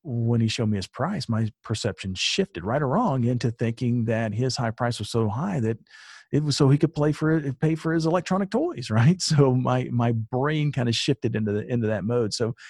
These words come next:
keep in mind that w-, we never physically inspected any of the contractors' work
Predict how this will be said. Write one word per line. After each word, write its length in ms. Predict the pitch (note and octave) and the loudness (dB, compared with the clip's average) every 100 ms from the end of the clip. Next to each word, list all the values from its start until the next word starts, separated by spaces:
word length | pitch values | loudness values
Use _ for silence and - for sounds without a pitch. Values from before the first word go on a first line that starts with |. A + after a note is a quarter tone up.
| - - | -16 -4
keep 180 | G3 | -2
in 60 | G3+ | 2
mind 400 | E3 D#3 D3+ C3+ | 2 2 2 2
that 260 | B2 A#2+ - - - - - - _ _ _ _ | 2 0 -2 -14 -20 -20 -20 -20 _ _ _ _
w-, 200 | C3+ C#3 - - - - - D#3+ - | -4 -4 -10 -12 -12 -10 -10 -10 0
we 120 | E3+ | 2
never 320 | F3+ F#3 D#3 | 2 2 0
physically 1080 | - - - F3 F#3 D#3+ C#3 B2 A2+ A2+ A2+ | 0 -10 -2 2 4 4 0 0 0 0 -2
inspected 680 | A#2 G#2+ - C3+ C3 G2+ F2 _ _ E3+ | -4 -4 -6 -8 -4 -6 -6 _ _ -2
any 220 | D#3+ D3 | 0 0
of 80 | B2 | -2
the 100 | A2 | -4
contractors' 640 | A#2+ G#2+ A2 G#2 - F#2 | -2 -2 -4 -6 -6 -8
work 280 | F#2+ D#2 | -6 -8